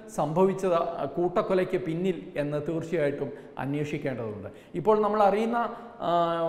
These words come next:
വിവരമനുസരിച്ച് മഹാരാഷ്ട്രയിലെ ഈ പൽഖറിലുള്ള നിരവധി ആൾക്കാരെ, ആ, പോലീസ് അറസ്റ്റ് ചെയ്തിട്ടുണ്ട്, ചോദ്യം ചെയ്തിട്ടുണ്ട്. ഇപ്പോൾ മഹാരാഷ്ട്ര പോലീസിൻ്റെ കയ്യിൽ നിന്ന് മഹാരാഷ്ട്ര സി ഐ ഡിയിലേക്ക് അന്വേഷണം കൈമാറിയിരിക്കുന്നു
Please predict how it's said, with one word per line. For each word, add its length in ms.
വിവരമനുസരിച്ച് 720
മഹാരാഷ്ട്രയിലെ 680
ഈ 20
പൽഖറിലുള്ള 640
നിരവധി 500
ആൾക്കാരെ, 420
ആ, 140
പോലീസ് 440
അറസ്റ്റ് 300
ചെയ്തിട്ടുണ്ട്, 460
ചോദ്യം 340
ചെയ്തിട്ടുണ്ട്. 560
ഇപ്പോൾ 320
മഹാരാഷ്ട്ര 420
പോലീസിൻ്റെ 460
കയ്യിൽ 340
നിന്ന് 160
മഹാരാഷ്ട്ര 280
സി 120
ഐ 40
ഡിയിലേക്ക് 580
അന്വേഷണം 520
കൈമാറിയിരിക്കുന്നു 880